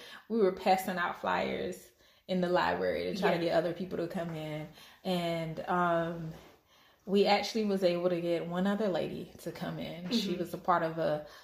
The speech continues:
Speaker 1: uh, um, she was there studying, um, and she learned that she, she was actually waiting herself. And so she was like, "Oh, this is really good. Like, I know some youth that would be interested. Let me just
Speaker 2: Yeah.
Speaker 1: learn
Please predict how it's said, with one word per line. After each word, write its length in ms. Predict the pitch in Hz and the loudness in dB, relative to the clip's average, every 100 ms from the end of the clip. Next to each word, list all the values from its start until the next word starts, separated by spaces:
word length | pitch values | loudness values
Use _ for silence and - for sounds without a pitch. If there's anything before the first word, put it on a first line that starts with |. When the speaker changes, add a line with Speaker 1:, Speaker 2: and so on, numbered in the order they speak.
| - - | -16 -6
Speaker 1:
uh, 40 | 170 156 185 165 160 | -4 -2 -4 -6 -6
um, 80 | |
she 180 | 170 233 | -4 0
was 120 | 202 | 2
there 160 | 180 170 | 4 2
studying, 720 | - - 202 170 160 160 170 - - - - | 2 4 4 4 -2 -8 -10 -14 -20 -20 -8
um, 540 | 175 156 160 170 175 - _ _ _ - | -6 -4 -4 -8 -10 -16 _ _ _ -12
and 540 | 208 185 170 160 160 - - | -4 -2 -2 -8 -12 -14 -8
she 640 | - 185 170 160 160 - - | -6 -2 -2 -2 -6 -8 -6
learned 380 | 175 180 180 170 | -4 0 0 -2
that 180 | 180 | -4
she, 300 | 180 - 202 | -4 0 0
she 160 | - 247 | 2 4
was 160 | 220 196 | 4 4
actually 300 | 190 - 170 | 2 2 2
waiting 340 | 175 185 170 | 4 4 2
herself. 560 | 185 180 - 143 160 165 | 0 -2 -2 -4 -4 -6
And 200 | 170 180 | -8 -4
so 100 | 175 | -4
she 160 | - 226 | -2 -4
was 100 | 214 | -2
like, 100 | 208 | -2
"Oh, 120 | 233 | -2
this 180 | 285 294 | -2 -2
is 180 | 190 185 | -2 -2
really 280 | 180 202 190 | 0 2 4
good. 260 | 196 196 170 | 4 2 2
Like, 180 | 160 | -2
I 100 | 185 | 0
know 180 | 214 202 | 2 2
some 220 | 196 175 | 0 -4
youth 300 | 170 185 185 | -2 -2 -2
that 140 | - - | -4 -6
would 120 | 160 | -6
be 160 | - 233 | -4 -2
interested. 400 | 240 - 214 190 | -2 0 2 4
Let 100 | 202 | 4
me 140 | 190 | 4
just 160 | 196 180 | 2 0
Speaker 2:
Yeah. 60 | |
Speaker 1:
learn 300 | 175 180 180 | 2 2 0